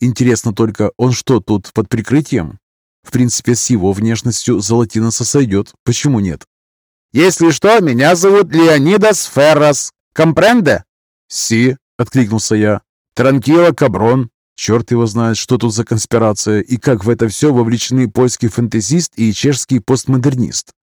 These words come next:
Но о нашем знакомстве они с одной фразы и половины взгляда догадаться вряд ли смогли, так что всё было в норме.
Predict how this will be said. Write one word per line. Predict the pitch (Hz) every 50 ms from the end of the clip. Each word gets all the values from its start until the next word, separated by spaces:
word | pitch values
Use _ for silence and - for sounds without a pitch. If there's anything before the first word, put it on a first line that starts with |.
| _ _ _ _ _ _ _ _ _
Но | - 123 131 - 135
о | 131
нашем | 110 90 98 - - 107 104
знакомстве | 101 113 107 - - 117 113 - - - 123
они | - 117 120 120 127
с | 123 -
одной | - 123 107 113 123 127
фразы | - - 95 90 90 95 95 113
и | 117 120
половины | 104 - 120 120 117 113 117 113 113 107
взгляда | 98 104 110 117 117 113 117 98
догадаться | 110 120 120 117 113 90 95 104 104 - - 135
вряд | 113 120 120 120 104 -
ли | - 101
смогли, | - - 113 107 95 104 104 101 95 95 - _
так | - 110 107 -
что | - - 120 113
всё | - - 117 110
было | 120 127 131
в | 117
норме. | 110 104 104 104 104 104 98 90